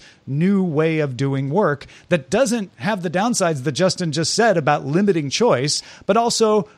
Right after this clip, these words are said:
provides a safety net, provides, uh, at least a recourse,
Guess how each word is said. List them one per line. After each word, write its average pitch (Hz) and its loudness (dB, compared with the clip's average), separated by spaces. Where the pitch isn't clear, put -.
provides 139 -2
a 165 -4
safety 220 0
net, 110 -8
provides, 139 0
uh, 160 4
at 262 -2
least 302 0
a 254 2
recourse, 165 0